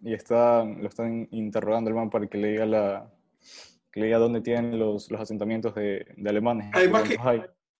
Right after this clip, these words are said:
Speaker 2: además que el
Speaker 1: Y cuando empieza
Speaker 2: suspenso,
Speaker 1: sonando el, el bate, boom,
Speaker 2: eso,
Speaker 1: boom,
Speaker 2: eso,
Speaker 1: boom.
Speaker 2: se genera un suspenso alrededor del tipo que no... Incluso hasta te esperas otra cosa, o sea, te esperas que salga un
Speaker 1: Ajá,
Speaker 2: tipo
Speaker 1: te esperas otra
Speaker 2: de
Speaker 1: cara, te esperas un man con una
Speaker 2: dos metros diez.
Speaker 1: raya en la cara.
Speaker 2: Sí.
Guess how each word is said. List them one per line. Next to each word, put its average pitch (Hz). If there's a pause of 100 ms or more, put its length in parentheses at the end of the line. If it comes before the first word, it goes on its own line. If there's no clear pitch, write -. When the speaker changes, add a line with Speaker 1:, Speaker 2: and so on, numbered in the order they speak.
(140)
Speaker 2:
además 175
que 226
el 208
Speaker 1:
Y -
cuando 127
empieza 147
Speaker 2:
suspenso, 175
Speaker 1:
sonando 156
el, 147
el 131
bate, 135
boom, 139
Speaker 2:
eso, 135
Speaker 1:
boom, 135
Speaker 2:
eso, 131
Speaker 1:
boom. 135
Speaker 2:
se 123
genera 214
un 220
suspenso 202
alrededor 156
del 160
tipo 165
que 143
no... 156 (460)
Incluso 208
hasta 208
te 165
esperas 190
otra 170
cosa, 180
o -
sea, 143
te 147
esperas 156
que 139
salga 165
un 190
Speaker 1:
Ajá, 196
Speaker 2:
tipo 156
Speaker 1:
te 139
esperas 170
otra 175
Speaker 2:
de 147
Speaker 1:
cara, 151
te 147
esperas 147
un 170
man 170
con 160
una -
Speaker 2:
dos 165
metros -
diez. -
Speaker 1:
raya 151
en 143
la 131
cara. 135 (360)
Speaker 2:
Sí. 160